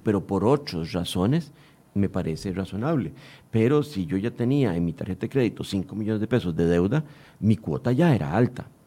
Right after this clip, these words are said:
porque estaba calculado a cinco años. No es que mi cuota ahora en el nuevo crédito me va a quedar más alta, es más, debería quedar más baja porque tiene una tasa de interés más baja,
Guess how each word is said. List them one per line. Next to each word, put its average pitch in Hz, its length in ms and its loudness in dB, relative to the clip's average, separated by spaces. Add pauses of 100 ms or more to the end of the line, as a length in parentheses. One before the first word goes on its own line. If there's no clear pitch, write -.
porque 123 240 0
estaba 90 280 -6
calculado 82 400 -6
a 82 40 -8
cinco 85 300 -6
años. 127 320 -2 (380)
No 101 220 0
es 95 120 -2
que 120 100 -2
mi 110 120 0
cuota 113 320 0
ahora 101 220 2
en 90 60 0
el 85 100 0
nuevo 90 200 0
crédito 95 400 0
me 104 100 4
va 95 60 2
a 95 60 -2
quedar 101 240 -2
más 107 180 -2
alta, 135 340 2 (360)
es 120 80 0
más, 147 160 6
debería 92 180 2
quedar 127 200 2
más 131 200 4
baja 127 320 4
porque 90 220 -6
tiene 101 180 0
una 107 60 -4
tasa 95 140 -4
de 92 40 -8
interés 87 220 -2
más 98 100 2
baja, 98 260 0